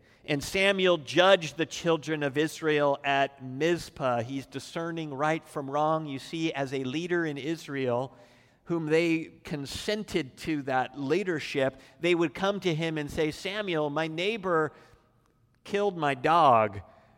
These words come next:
and I'm super mad." And then he would find, he would hear their dispute, and he would judge according to the law and according to the discernment that would, God would give him. So he was a judge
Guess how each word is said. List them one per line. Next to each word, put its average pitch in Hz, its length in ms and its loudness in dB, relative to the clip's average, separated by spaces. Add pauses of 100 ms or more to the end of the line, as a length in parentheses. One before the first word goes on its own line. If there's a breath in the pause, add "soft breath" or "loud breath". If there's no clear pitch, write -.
and 139 160 -4
I'm 131 140 -4 (140)
super 185 380 -4
mad." 139 460 6
And 117 100 0
then 143 120 -2
he 170 180 -4
would 160 180 -2
find, 165 320 -2
he 175 140 -6
would 160 120 0
hear 170 200 0
their 156 160 2
dispute, 151 600 -4
and 135 120 -8
he 165 180 -8
would 151 200 -4
judge 143 320 -2
according 151 400 -4
to 160 120 -8
the 139 80 -4
law 127 360 2
and 127 100 -6
according 131 460 -6
to 127 280 -8 (240 loud breath)
the 143 80 -4
discernment 135 600 -4
that - 160 -10
would, 123 180 -10
God 123 280 0
would 131 180 -8
give 202 220 2
him. 104 340 -4 (420 soft breath)
So - 140 -8
he 135 160 -2
was 123 160 -2
a 131 60 -4
judge 117 500 -2